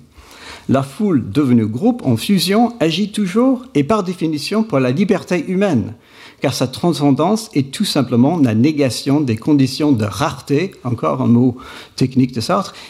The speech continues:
et d'oppression sociale, de, de ce que Sartre appelle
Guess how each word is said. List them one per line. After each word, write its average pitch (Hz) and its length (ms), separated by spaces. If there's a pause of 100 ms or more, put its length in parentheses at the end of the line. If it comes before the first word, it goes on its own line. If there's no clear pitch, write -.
et 147 120
d'oppression 151 500
sociale, 107 600 (320)
de, 127 160 (180)
de 139 180
ce 147 160
que 127 200
Sartre 147 400
appelle 147 440